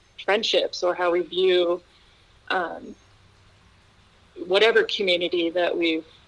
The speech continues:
embedded ourselves in, you know? And it was really powerful for me. And I remember that day to, to the T, where I was like, "All right." I went up in my office and I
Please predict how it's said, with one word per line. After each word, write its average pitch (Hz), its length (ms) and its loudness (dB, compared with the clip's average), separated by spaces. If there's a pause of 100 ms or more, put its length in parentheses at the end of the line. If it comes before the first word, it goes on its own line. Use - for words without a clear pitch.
(240)
embedded 175 400 2
ourselves - 460 -6
in, - 160 -8
you 180 100 -10
know? 180 300 -4 (760)
And 180 460 -4 (840)
it 196 40 6
was 196 140 2
really 202 200 4
powerful 190 640 2 (100)
for 185 80 -8
me. 170 180 -2
And 170 100 -4
I 165 40 -6
remember 180 380 0
that 170 260 -2
day 175 300 2 (120)
to, 175 220 -2 (140)
to 185 80 -4
the 160 100 -4 (120)
T, 196 340 -2
where 165 160 -2
I 160 40 -2
was 160 160 -6
like, 165 240 -8
"All 180 100 -10
right." 185 280 -2 (340)
I 180 40 -8
went 165 140 -2
up 160 140 -4
in 180 80 -4
my 165 80 -4 (180)
office - 280 -10
and 254 80 -12
I 165 80 -10